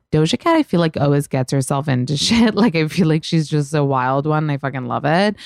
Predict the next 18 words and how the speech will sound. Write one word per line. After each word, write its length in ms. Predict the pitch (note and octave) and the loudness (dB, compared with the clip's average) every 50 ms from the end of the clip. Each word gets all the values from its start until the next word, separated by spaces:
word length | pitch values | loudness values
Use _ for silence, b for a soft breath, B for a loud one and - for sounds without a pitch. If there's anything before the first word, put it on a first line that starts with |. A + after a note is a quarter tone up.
| B B B B B B | B B B B B B
So 800 | - - - - F3+ D#3 D3+ D3 D3 D3 D3 D3 D3+ D#3 D3+ | -12 -10 -4 -2 0 0 2 2 2 2 2 2 2 2 0
the 180 | C3 A#2+ - D#3 | 0 -2 -2 -2
latest 420 | D#3 D#3 D3+ D3 D#3 F3 F3 - | 0 0 2 2 2 2 0 0
drama 280 | - D3+ C#3+ C#3+ D3 C#3+ | -2 -2 0 0 0 2
with 160 | C#3+ C#3+ - | 0 0 0
her 260 | D#3+ D#3 C#3 C#3 C#3 | 0 0 2 2 0
is 120 | C#3 C#3 D3 | 0 0 0
that 180 | D#3 C#3 C3 | -2 -2 -2
she 500 | - - - - D#3 D#3 D#3+ F3 F#3 F#3 b b b b b - | -4 -6 -2 0 0 2 2 2 2 0 b b b b b -16
slid 360 | - - - - D#3+ D#3+ D3+ | -14 -10 -4 -2 0 2 2
into 380 | D#3 D3 D3 C#3+ - - D3+ D3 | 2 2 2 0 0 0 0 0
Noah 800 | D3 C#3+ C#3 C#3 C#3 C#3 C3+ C#3+ D#3 F3 F#3+ G3 G3+ G#3 - - _ _ _ _ _ _ | 2 2 2 2 2 2 2 2 2 2 4 4 4 2 2 -2 _ _ _ _ _ _
Schnapp's 1080 | - - - - - - D3+ D3 C#3+ C#3 C3+ C#3 F3 G3 - - - - - - - - - _ _ - _ _ _ | -12 -12 -12 -8 -2 0 0 2 2 0 0 0 0 -2 -2 -8 -18 -18 -18 -18 -20 -20 -20 _ _ -20 _ _ _
from 240 | _ - D3 C#3 B2+ | _ -6 -4 -4 -4
Stranger 400 | - - C3+ B2+ B2+ D3+ C#3 C3+ | -2 -2 -2 -2 -2 -2 -2 -2
Things, 360 | - D3+ D3+ D3+ D#3+ D#3 - | 0 0 0 0 0 -2 -4
the 100 | D3+ C3+ | -6 -6
kid. 480 | - - C3 B2+ B2+ C#3 D3 F3 F3+ | -4 -4 -2 -2 -2 -2 0 -2 -4